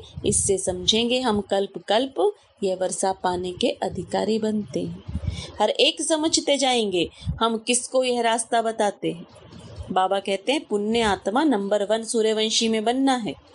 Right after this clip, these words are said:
अंधों की लाठी बनना है, प्रश्नावली आदि बोर्ड पर जहां तहां लगाना चाहिए। एक बाप को सिद्ध करना है, वही सबका बाप है। वह बाप ब्रह्मा द्वारा ब्राह्मण रचते हैं।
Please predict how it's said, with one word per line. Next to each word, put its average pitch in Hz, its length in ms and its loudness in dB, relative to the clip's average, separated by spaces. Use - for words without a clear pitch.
अंधों 214 320 2
की 269 260 4
लाठी 262 400 2
बनना 269 380 0
है, 220 220 -2
प्रश्नावली 233 760 0
आदि 208 420 0
बोर्ड 190 300 -2
पर 220 200 0
जहां 202 500 2
तहां 269 300 0
लगाना 180 440 0
चाहिए। 226 460 -2
एक 254 300 2
बाप 202 320 -2
को 202 180 0
सिद्ध 190 340 0
करना 202 420 -4
है, 202 200 -10
वही 240 240 4
सबका 269 480 2
बाप 202 320 -2
है। 185 140 -12
वह 196 240 0
बाप 214 460 2
ब्रह्मा 196 540 0
द्वारा 185 420 2
ब्राह्मण 214 560 0
रचते 262 420 -2
हैं। 185 220 -6